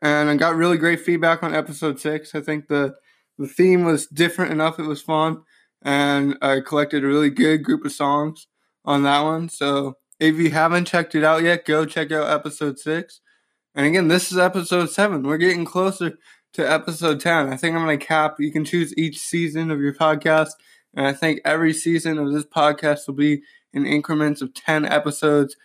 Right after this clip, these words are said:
And I'm gonna try every season to end it with a really great episode. So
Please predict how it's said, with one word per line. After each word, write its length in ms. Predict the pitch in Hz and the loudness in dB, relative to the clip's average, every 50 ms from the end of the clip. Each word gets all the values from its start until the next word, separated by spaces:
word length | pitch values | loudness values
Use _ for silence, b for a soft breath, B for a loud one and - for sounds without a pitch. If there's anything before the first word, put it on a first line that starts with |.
| b b b b | b b b b
And 100 | - 143 | -2 0
I'm 60 | 147 | 2
gonna 140 | 156 156 147 | 2 2 0
try 480 | 143 - - - 190 185 180 180 180 180 | -2 -4 -2 0 2 4 4 4 4 2
every 400 | 170 - - 165 160 160 160 160 | 2 0 0 0 0 0 -2 -4
season 520 | 156 - 175 165 156 147 156 156 151 143 _ _ _ _ _ _ _ _ _ - | -4 -4 -4 -4 -2 -2 -4 -6 -6 -8 _ _ _ _ _ _ _ _ _ -10
to 140 | - - - - - | -8 -8 -8 -6 -2
end 180 | 175 180 185 180 | -2 0 2 2
it 120 | 180 165 | 2 2
with 100 | - 147 | 2 2
a 80 | 139 139 | 2 2
really 420 | 143 147 160 170 175 175 165 156 | 2 2 4 4 4 4 4 4
great 300 | 147 139 156 156 160 147 | 2 4 2 2 4 4
episode. 600 | 147 151 151 147 143 - - 147 135 139 135 131 135 | 2 0 -2 -4 -8 -6 -2 -2 -2 -2 -2 -4 -4
So 340 | - 139 135 131 170 143 | -4 -4 -4 -4 -6 -10